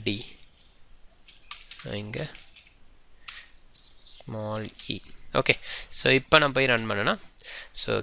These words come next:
capital, small ரெண்டுக்குமே எடுத்துக்கும். So, இப்ப வந்து பாத்தீங்கன்னா, இந்த case ஏ enter ஆகும். So, இடையில பிரேக்குங்கிறது இருக்கிறதுனால தான் நான் வந்து இந்த கே-, ஏலேருந்து பிக்கு வந்து பிரேக், so, ஏலேருந்து டோட்டலா வெளியில வருது. So, இப்ப ஏ வந்து நான் கொடுக்குறேன் அப்படின்னு சொன்னா,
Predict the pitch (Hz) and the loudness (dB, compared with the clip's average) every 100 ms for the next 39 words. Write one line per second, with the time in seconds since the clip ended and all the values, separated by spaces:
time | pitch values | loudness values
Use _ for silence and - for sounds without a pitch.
0 | - 117 123 120 120 120 - 117 120 113 | 8 8 8 4 4 4 2 6 6 6
1 | 110 123 120 120 127 95 - - - 123 | 4 2 2 4 4 4 0 -2 2 6
2 | 151 147 151 143 120 117 156 143 113 - | 8 8 10 8 8 6 6 8 8 10
3 | 156 175 - 151 160 147 127 135 131 120 | 12 10 8 8 10 10 8 8 10 10
4 | 170 240 - - - - - - 165 180 | 6 2 -2 -10 -10 -10 -2 10 10 12
5 | 226 180 160 180 196 - 180 160 147 139 | 8 8 10 10 8 2 2 4 4 4
6 | 143 - 151 143 135 135 180 180 139 139 | 2 6 6 10 10 10 8 10 8 8
7 | 139 165 131 123 - 147 139 139 156 165 | 4 6 6 6 8 8 8 10 10 10
8 | 139 135 143 196 - - - - - - | 8 6 6 6 4 -2 -10 -6 -6 -6
9 | - 135 147 160 151 131 156 127 131 123 | -2 8 10 10 8 4 6 10 10 8
10 | 123 117 123 123 143 143 123 143 220 - | 2 4 6 10 10 10 6 2 2 6
11 | 139 143 143 123 135 131 101 98 - - | 8 10 10 10 8 6 6 2 -6 -4
12 | 113 120 143 143 139 151 135 131 123 127 | 2 10 10 10 6 4 4 2 6 6
13 | 120 120 - 123 | 6 2 4 4